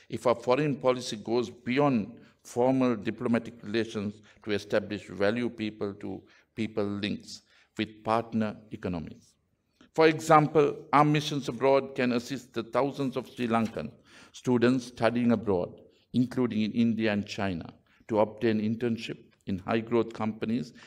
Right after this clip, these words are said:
and in new industries. These students may then return to Sri Lanka with networks that can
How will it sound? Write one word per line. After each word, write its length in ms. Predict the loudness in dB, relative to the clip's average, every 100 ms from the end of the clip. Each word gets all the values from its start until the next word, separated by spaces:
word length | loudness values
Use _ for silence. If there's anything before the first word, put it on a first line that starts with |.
| -4
and 140 | 0
in 160 | 2 4
new 200 | 2 4
industries. 720 | 4 4 0 -6 -18 -18 -20 _ -20 -6
These 260 | -2 -2
students 580 | -2 -2 2 2 0 -6 -18 -6
may 220 | 2 2
then 280 | 4 4 2
return 380 | 0 -2 0 0
to 60 | -2
Sri 220 | -2 0
Lanka 380 | 0 0 0 -2
with 200 | -2 -4
networks 600 | -4 -4 -4 -4 -6 -20 -20 -20 2
that 220 | 2 2
can 300 | -2 -2 -4